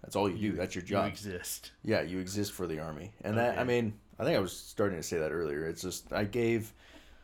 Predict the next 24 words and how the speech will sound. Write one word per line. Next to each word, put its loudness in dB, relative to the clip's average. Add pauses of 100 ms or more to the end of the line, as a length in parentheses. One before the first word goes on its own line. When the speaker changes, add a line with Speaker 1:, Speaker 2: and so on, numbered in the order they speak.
(320)
Speaker 1:
uh, 4 (360)
everything -2 (120)
to -10
the -8
Army. -10 (100)
Everything. 2 (140)
Speaker 2:
Mm-hmm. -10
Speaker 1:
You 0
know, 4
I 4
went 2
through 0
basic, 2
cleaned 0
my 2
slate, 0 (160)
said, -4 (240)
"What 0
do 4
you 4
want?" -4
kind -6
of -6
thing, -8